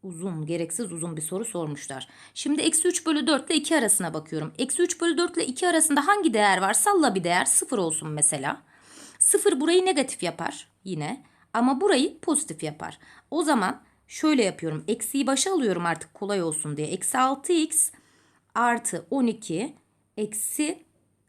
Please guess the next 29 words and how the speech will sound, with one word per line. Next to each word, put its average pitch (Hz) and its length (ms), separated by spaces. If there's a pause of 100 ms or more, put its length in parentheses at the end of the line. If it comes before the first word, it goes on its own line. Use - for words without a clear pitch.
(1600)
bunu 220 180
artı 202 300
çıkarıyorduk 165 520
değil 247 120
mi? 175 40
Düzeltelim. 170 500
Artı 196 380
dört 269 300
x - 200
artı 175 340
üç - 360
eşittir 196 560 (240)
yirmi 202 360
bir. - 240 (300)
Şimdi - 280
eksi 214 320
iki 254 280
x, - 280 (200)
bu 180 160
eksi, 240 540
bu 208 120
artı. 175 500
Büyükten 190 380
küçüğü 185 240
çıkardık. 165 500
Büyüğün 175 160
işaretini 156 460
yazdık. 151 500
Artı 185 300